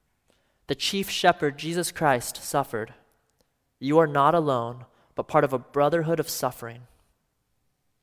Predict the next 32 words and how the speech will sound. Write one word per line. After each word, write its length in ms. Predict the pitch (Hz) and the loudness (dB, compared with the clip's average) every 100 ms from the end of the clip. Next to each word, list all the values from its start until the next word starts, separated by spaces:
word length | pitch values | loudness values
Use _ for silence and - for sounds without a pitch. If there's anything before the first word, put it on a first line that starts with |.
| _ _ _ _ _ _ _ _ _ _ _ _ | _ _ _ _ _ _ _ _ _ _ _ _
And 120 | 135 127 | -6 2
second, 460 | 160 151 139 131 - | 4 4 2 -6 -4
we 80 | 139 | 0
remember 320 | 139 143 147 | 2 2 2
these 180 | 143 139 | -2 -2
commands 640 | 160 143 143 147 147 - - _ _ _ - | -2 0 2 2 -2 -8 -10 _ _ _ 0
that 120 | 139 | 2
you 100 | 147 | 4
are 60 | 139 | 6
not 320 | 139 156 - | 8 6 4
just 180 | 156 - | -4 0
alone, 460 | 147 151 156 147 139 | 2 4 4 2 6
but 100 | 143 | 8
also 520 | 156 160 139 135 135 - _ _ _ _ - | 8 8 4 2 0 -18 _ _ _ _ -2
remember 380 | 139 151 160 | 2 4 6
that 160 | 165 151 | 4 2
the 60 | 127 | -2
glory 480 | 123 139 156 180 180 | -2 4 4 4 2
that 180 | 151 | 2
awaits. 680 | 139 120 120 107 - - - _ _ _ _ - | 2 2 0 0 -6 -10 -12 _ _ _ _ 0
Look 180 | 156 175 | 4 6
at 80 | 143 | 8
verse 260 | 156 - | 6 4
one. 300 | 151 139 120 110 - _ _ _ _ _ _ _ _ _ _ - | 4 4 2 -6 -20 _ _ _ _ _ _ _ _ _ _ -6
You 160 | 165 220 | 0 4
will 120 | 240 | 4
partake 720 | - 180 - 180 202 226 - | 6 6 6 4 4 2 -4
with 120 | 156 | -4
the 80 | 147 | -2
fellow 400 | - 170 196 220 | 4 8 8 6
elder 340 | 147 156 160 165 - _ | 6 6 4 -4 -8 _
Peter 540 | - - 165 117 123 | -14 -6 0 2 0